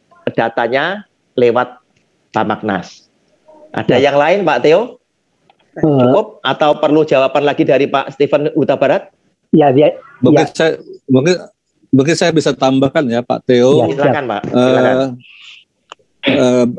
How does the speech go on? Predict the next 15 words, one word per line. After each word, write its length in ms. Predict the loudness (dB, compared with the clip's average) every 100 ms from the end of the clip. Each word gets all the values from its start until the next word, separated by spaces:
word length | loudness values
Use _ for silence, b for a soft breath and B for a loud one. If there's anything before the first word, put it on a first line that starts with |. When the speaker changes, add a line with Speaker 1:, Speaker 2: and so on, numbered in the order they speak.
| 0
Speaker 3:
informasi 640 | 0 0 -2 0 -2 0 0
tadi 240 | 2 0 0
saya 160 | -2
setuju 320 | -2 -2 0 0
dengan 240 | 0 -2 -2
apa 240 | 0 2
yang 220 | 2 2
disampaikan 800 | 0 0 -2 -2 -2 0 0 -4 -8 _ _ _ _ _
orang 340 | -6 -2 0 2
yang 140 | 0
kita 180 | 0 0
kasih, 340 | -2 0 -4
Pak 160 | -2 -2
Hendrik, 340 | 0 2 0 0
ya, 180 | -2